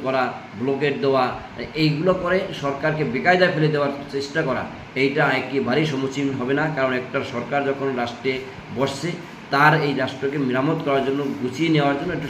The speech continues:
সময় অবশ্যই তাকে দিতে হবে। বর্তমানে আমরা এই সম্প্রতি সময়ে সংবাদ পাচ্ছি সাভার আশুগড়িয়াতে গার্মেন্টস কর্মীরা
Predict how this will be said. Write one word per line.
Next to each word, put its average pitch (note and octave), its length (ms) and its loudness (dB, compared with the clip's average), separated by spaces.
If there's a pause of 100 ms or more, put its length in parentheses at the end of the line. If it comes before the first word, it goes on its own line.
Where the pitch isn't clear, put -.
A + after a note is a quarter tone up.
সময় A#2+ 180 -4
অবশ্যই C3+ 480 2
তাকে A#2+ 200 0
দিতে G#2+ 160 -6
হবে। F#2+ 160 -6 (340)
বর্তমানে C#3+ 340 2
আমরা C#3 260 6 (360)
এই C#3+ 240 4
সম্প্রতি C#3 420 -2
সময়ে C#3 300 0
সংবাদ C3+ 360 -2
পাচ্ছি B2 320 -2 (340)
সাভার C3+ 320 2
আশুগড়িয়াতে C3 520 2
গার্মেন্টস C3 440 0
কর্মীরা B2 400 0